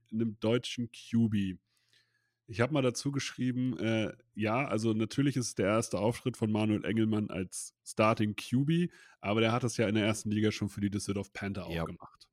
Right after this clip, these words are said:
Speaker 1: Also der weiß schon, was er da tut und, ähm, wenn sein Spielstil sich nicht geändert hat, dann werden wir hier relativ viel Read Option sehen. Weil der Typ ist eigentlich schon, er hat so ein Tight End auch gespielt, ist übrigens nicht verwandt oder verschwägert mit Benedikt Engelmann von Kiel,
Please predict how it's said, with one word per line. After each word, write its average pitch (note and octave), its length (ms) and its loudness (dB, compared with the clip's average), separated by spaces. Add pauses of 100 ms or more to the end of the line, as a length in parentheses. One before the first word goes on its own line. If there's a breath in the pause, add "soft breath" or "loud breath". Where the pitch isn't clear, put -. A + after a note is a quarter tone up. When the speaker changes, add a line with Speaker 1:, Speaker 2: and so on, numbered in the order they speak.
(1400 soft breath)
Speaker 1:
Also G2+ 440 2 (160)
der F#2 160 2
weiß G#2+ 280 4
schon, A#2 220 2
was G#2+ 140 2
er G#2 80 2
da F#2+ 100 2
tut D3 340 0
und, A2 240 -2 (420 loud breath)
ähm, G2+ 540 0 (260 soft breath)
wenn G2 160 2
sein A2 160 6
Spielstil B2 460 4
sich G#2+ 140 0
nicht A2+ 180 0
geändert A#2 380 2
hat, A#2 200 0
dann G2+ 160 2
werden G#2+ 220 4
wir G#2 80 6
hier G#2 160 6
relativ G#2 340 2
viel G#2+ 200 2
Read G2+ 200 0
Option F#2 300 -2
sehen. F#2 240 -8 (400 soft breath)
Weil G#2 140 2
der A2+ 140 6
Typ C3+ 200 4
ist A2+ 120 2
eigentlich A2+ 240 2
schon, B2+ 300 2
er G2 80 4
hat G2+ 80 -2
so A2+ 80 -4
ein G#2+ 40 -2
Tight - 320 0
End G2+ 140 4
auch G2 140 -4
gespielt, B2+ 440 -2
ist - 100 -4
übrigens C3+ 340 0
nicht F3 140 2
verwandt D3 320 0
oder C#3 160 2
verschwägert C3 500 0
mit A#2 140 -2
Benedikt B2 420 0
Engelmann A2 400 0
von G#2 200 -6
Kiel, F3 380 0